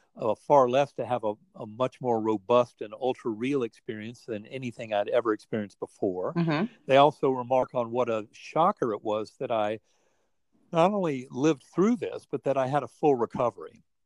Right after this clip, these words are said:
Speaker 2: Wow.
Speaker 1: My doctors, by the end of that week in, in coma, had predicted I was down to a two percent chance of survival with no chance of recovery. Uh, and that's why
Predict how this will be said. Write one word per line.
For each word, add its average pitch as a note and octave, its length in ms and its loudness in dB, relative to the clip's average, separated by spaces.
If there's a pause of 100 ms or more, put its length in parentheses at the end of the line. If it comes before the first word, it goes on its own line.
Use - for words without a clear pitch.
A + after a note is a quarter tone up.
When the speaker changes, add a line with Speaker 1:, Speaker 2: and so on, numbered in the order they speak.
(280)
Speaker 2:
Wow. C3+ 220 2
Speaker 1:
My B2+ 160 0
doctors, C3+ 480 2
by A#2+ 160 0
the A2+ 160 -6
end C#3 140 -2
of A#2+ 60 -2
that A#2+ 180 2
week B2 180 -2
in, G2+ 180 -16 (160)
in G#2+ 300 -8
coma, E3+ 400 6
had A#2 140 0
predicted A#2+ 400 -2
I A2 100 4
was G#2 220 -2
down A#2 180 -6
to G#2 80 -2
a G2 60 -2
two G3+ 240 -4
percent A#2+ 340 -10
chance A2 340 -10
of A2 60 -20
survival A2+ 640 2 (340)
with C3 200 -2
no F3 280 2
chance A2 420 -10
of G2+ 80 -8
recovery. G#2+ 580 -4 (480)
Uh, A#2+ 340 2
and B2 160 -4
that's C#3+ 240 2
why A#2 420 4